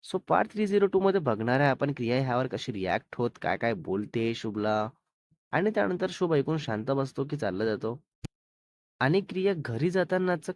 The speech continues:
काय सीन असणार आहे आणि स्टोरीमध्ये पुन्हा पुढे काय काय बघायला मिळणार आहे तेही बघू. So writer,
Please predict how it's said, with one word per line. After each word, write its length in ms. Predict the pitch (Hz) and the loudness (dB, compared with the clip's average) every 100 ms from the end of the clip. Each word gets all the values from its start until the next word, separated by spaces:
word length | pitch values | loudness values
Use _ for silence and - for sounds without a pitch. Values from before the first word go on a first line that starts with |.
| - | -2
काय 180 | 135 165 | 0 0
सीन 400 | 147 110 131 147 | -4 -2 0 0
असणार 380 | 110 - 135 131 | -2 -2 0 0
आहे 160 | 107 147 _ _ _ _ - | -4 -12 _ _ _ _ -4
आणि 160 | 202 208 | -2 -2
स्टोरीमध्ये 640 | - - 147 190 214 208 214 | -2 0 2 2 0 0 -2
पुन्हा 320 | 139 127 160 | 0 0 0
पुढे 220 | 165 170 | 0 -2
काय 180 | 156 131 | 0 -2
काय 160 | - 147 | 0 -2
बघायला 360 | 113 95 98 131 | -2 -2 -2 0
मिळणार 320 | 139 131 131 | 2 2 2
आहे 180 | 135 139 147 - | 2 0 -4 -4
तेही 260 | 214 196 156 | -2 0 -2
बघू. 300 | - - - | -2 -8 -10
So 280 | - - 85 | -10 -8 -6
writer, 800 | 78 143 175 - 175 175 175 175 | 0 0 0 0 2 2 0 -2